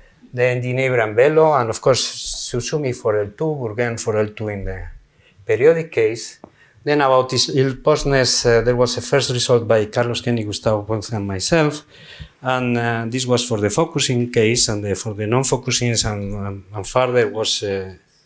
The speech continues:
extended by, mm, Chris, Colliander, and Tao. And, and there are many other i-, important things in terms of the growth of Sobolev norms. I mean, there is a huge literature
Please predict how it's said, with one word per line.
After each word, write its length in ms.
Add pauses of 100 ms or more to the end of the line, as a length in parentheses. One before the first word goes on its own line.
(380)
extended 540
by, 180
mm, 540
Chris, 320
Colliander, 580
and 160
Tao. 380
And, 420 (600)
and 120
there 160
are 60
many 260
other 240
i-, 340
important 500
things 300
in 120
terms 260
of 120
the 100
growth 400
of 60
Sobolev 360
norms. 520
I 200
mean, 200
there 120
is 120
a 40
huge 440
literature 580